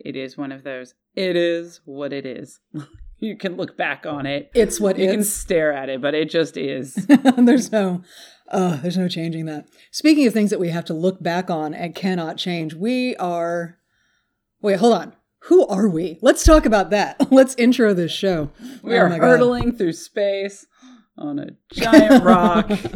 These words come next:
Speaker 2: Is it the third one from the sun? I've heard that. Uh, so, uh, let's talk, let's bring the invisible people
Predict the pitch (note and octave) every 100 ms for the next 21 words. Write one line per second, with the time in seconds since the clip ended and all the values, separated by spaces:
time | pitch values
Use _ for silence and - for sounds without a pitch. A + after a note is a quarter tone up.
0 | - - - A3+ B3 A#3 - A3+ B3 A#3+
1 | A#3 A#3 A3 G3 G#3 G#3+ G#3+ F3 F3 G3
2 | F#3+ D3 C#3 - - - _ _ _ -
3 | - - G#3 F#3+ F#3+ G#3 - A3 G#3+ G#3+
4 | G#3+ - - G3 F#3+ A#3+ - A3 A#3 C#4
5 | C#4 B3 G3 F#3 F#3 E3+ E3+ D#3 D#3 D3+
6 | C#3+